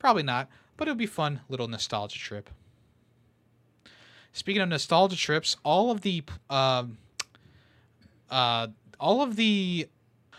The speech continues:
all the Bandai Namco PlayStation Plus Premium Classics are now available to download and purchase if you don't have a PlayStation Plus Premium, um, uh,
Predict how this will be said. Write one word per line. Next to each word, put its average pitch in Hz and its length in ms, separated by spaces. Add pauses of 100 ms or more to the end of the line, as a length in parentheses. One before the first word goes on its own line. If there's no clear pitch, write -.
(220)
all 208 220
the 254 100
Bandai 214 400
Namco 180 640
PlayStation 180 460
Plus 175 200
Premium 170 480
Classics 156 680 (400)
are 151 140
now 185 400
available 165 540
to 165 120
download 147 560
and 123 220
purchase 196 600 (220)
if 143 160
you 170 60
don't 175 220
have 156 200
a 160 60
PlayStation 156 400
Plus 139 240 (160)
Premium, 143 720 (380)
um, 113 500 (880)
uh, 107 320